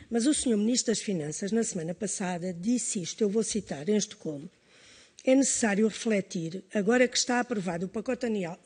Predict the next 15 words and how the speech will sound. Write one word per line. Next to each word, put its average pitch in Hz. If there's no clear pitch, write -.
anual 214
da 196
União 214
Europeia 208
relativamente 190
à 208
Ucrânia, 180
sobre 220
a 202
forma 277
como 233
esse 277
apoio 269
se -
desenvolve, 190